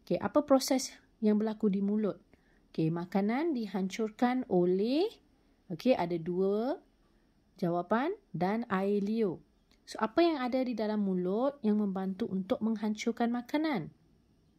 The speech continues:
Ha, apa yang digunakan dalam mulut untuk menghancurkan makanan? Okey, yang pertama,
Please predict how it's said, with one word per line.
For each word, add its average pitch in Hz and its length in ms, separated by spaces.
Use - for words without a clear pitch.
Ha, 151 240
apa - 80
yang 269 160
digunakan 233 400
dalam 226 240
mulut 226 320
untuk - 240
menghancurkan 214 560
makanan? 196 480
Okey, 156 400
yang 180 160
pertama, 208 480